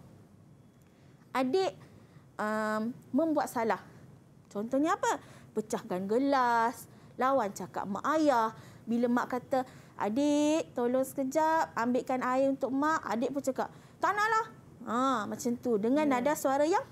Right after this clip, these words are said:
Speaker 1: tinggi. Okey,
Speaker 2: Hmm.
Speaker 1: sebagai seorang kakak ataupun sebagai seorang abang, okey, apa tindakan awak? Ha, apa tindakan Nisa kalau ada adik macam tu?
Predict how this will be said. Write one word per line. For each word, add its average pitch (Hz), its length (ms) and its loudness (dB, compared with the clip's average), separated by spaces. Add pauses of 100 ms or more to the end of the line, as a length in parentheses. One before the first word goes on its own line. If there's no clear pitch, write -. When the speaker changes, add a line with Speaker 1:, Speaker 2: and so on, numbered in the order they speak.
(180)
Speaker 1:
tinggi. 233 440 2 (300)
Okey, 202 140 -4
Speaker 2:
Hmm. 214 120 -8
Speaker 1:
sebagai 254 460 0
seorang 269 340 -4
kakak - 540 -4 (340)
ataupun 262 440 -4
sebagai 226 380 -4
seorang 185 380 -6
abang, 294 480 2 (580)
okey, - 280 -8
apa 427 260 0 (360)
tindakan 466 440 0
awak? 370 200 2 (800)
Ha, 220 160 -6 (420)
apa 311 280 -4
tindakan 269 400 0
Nisa 247 260 -2
kalau 185 180 -2
ada 226 320 -2
adik 214 280 0
macam 247 320 -6
tu? 156 180 -8